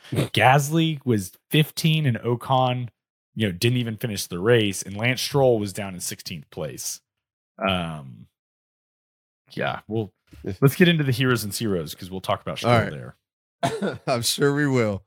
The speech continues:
Speaker 1: All right, let's, uh, how about you start off with your zeros, and I'll start with the heroes.
Speaker 2: So my first zero is Oscar Piastri.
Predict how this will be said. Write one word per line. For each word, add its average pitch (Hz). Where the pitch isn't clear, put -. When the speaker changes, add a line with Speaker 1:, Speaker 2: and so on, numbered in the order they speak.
Speaker 1:
All 131
right, 110
let's, 123
uh, 131
how 135
about 139
you 147
start 147
off 139
with 135
your 123
zeros, 127
and 107
I'll 110
start 107
with 98
the 98
heroes. 92
Speaker 2:
So 117
my 131
first 156
zero 135
is 113
Oscar 107
Piastri. 78